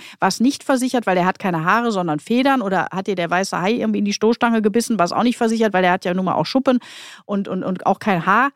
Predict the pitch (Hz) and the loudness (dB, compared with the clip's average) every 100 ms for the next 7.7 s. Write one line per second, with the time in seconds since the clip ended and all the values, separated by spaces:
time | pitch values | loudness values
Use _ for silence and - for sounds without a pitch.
0 | - 214 214 - - 240 208 - 202 202 | -4 -4 -2 -6 -6 -6 -6 -4 -4 -4
1 | 151 170 190 226 233 202 196 - 202 208 | -4 -6 -4 -2 -2 -2 -2 -4 -4 -4
2 | - 208 233 220 214 202 - - - - | 2 2 4 2 -2 -2 -6 -14 -10 -2
3 | 196 214 220 202 185 185 196 196 - 180 | 0 0 0 0 0 -2 -6 -6 -2 -4
4 | - 214 208 175 214 220 185 - 226 233 | 0 2 4 4 4 2 -2 0 2 2
5 | 208 - 160 151 - - - - - _ | 0 -2 -2 -2 -6 -14 -16 -20 -20 _
6 | _ _ - 170 285 - - - - - | _ _ -6 -2 -2 -6 -20 -20 -20 -20
7 | - _ _ - 247 240 | -20 _ _ 0 2 2